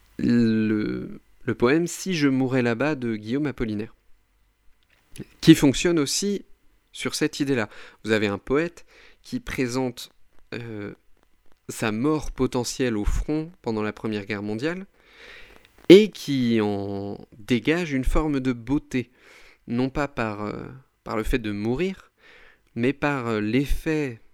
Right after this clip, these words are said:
fantasmé que, pour, que sa mort pourrait avoir sur le reste du monde. Et il en conclut que,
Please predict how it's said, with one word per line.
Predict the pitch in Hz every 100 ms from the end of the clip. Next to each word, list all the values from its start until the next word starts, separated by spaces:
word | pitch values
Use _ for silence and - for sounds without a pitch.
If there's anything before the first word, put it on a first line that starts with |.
| _ _ _ _ _
fantasmé | - 151 143 117 - 170 185
que, | 131
pour, | - 117 117
que | - -
sa | 120
mort | 151 -
pourrait | 135 131
avoir | 120 143 151
sur | - 139
le | 120
reste | 110 151 -
du | 147 123
monde. | 113 107 - - - - - - - - - - - - - - - - -
Et | 113 101 101
il | 101 104
en | 98
conclut | - 120 113 - 202
que, | - 110 104 101